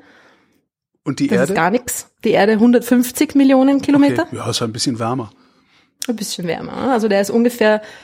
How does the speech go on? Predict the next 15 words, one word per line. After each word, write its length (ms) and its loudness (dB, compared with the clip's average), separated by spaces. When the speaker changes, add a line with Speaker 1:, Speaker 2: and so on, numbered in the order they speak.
Speaker 2:
fünfmal 840 2
so 220 0
weit 320 4
von 200 -2
dem 120 0
Stern 300 0
entfernt, 520 0
wie 80 0
der 140 2
Durchmesser 540 0
des 180 -2
Sterns 540 -2
Speaker 1:
Mhm. 80 0
Speaker 2:
ist. 340 0
Ja, 160 -4